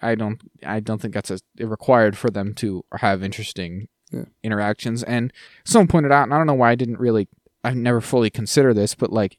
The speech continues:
Speaker 1: if Bo-Katan had any interactions with Paz Vizsla, that would be
Speaker 2: Oh, yeah.
Speaker 1: notable for her because she was,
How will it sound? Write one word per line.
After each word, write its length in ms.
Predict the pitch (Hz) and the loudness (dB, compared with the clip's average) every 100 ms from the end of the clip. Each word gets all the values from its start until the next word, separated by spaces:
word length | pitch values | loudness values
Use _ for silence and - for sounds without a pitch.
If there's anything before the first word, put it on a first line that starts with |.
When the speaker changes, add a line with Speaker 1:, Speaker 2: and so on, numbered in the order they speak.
| - | 0
Speaker 1:
if 320 | 117 - - - | 0 0 -10 2
Bo-Katan 400 | 127 127 123 113 | 2 2 -2 0
had 160 | 123 110 | 0 0
any 140 | 110 | -2
interactions 640 | 104 107 107 107 - 110 | -4 -6 -6 -6 -8 -8
with 180 | 101 - - | -8 -8 -4
Paz 300 | - 104 101 | 2 2 2
Vizsla, 440 | 107 120 151 185 - _ _ - | 0 0 -2 -4 -8 _ _ -8
that 200 | 90 - | -6 -4
would 180 | 127 120 | -4 -2
be 260 | 123 127 156 _ _ - 131 | -2 -2 -4 _ _ -8 0
Speaker 2:
Oh, 20 | |
yeah. 20 | |
Speaker 1:
notable 300 | 135 139 139 | 2 2 0
for 160 | - 139 | -4 -2
her 200 | 139 160 | 0 0
because 480 | 175 - 104 92 - | -4 -4 -6 -6 -10
she 280 | - - 107 | -8 -6 -6
was, 380 | 107 101 - | -6 -10 -12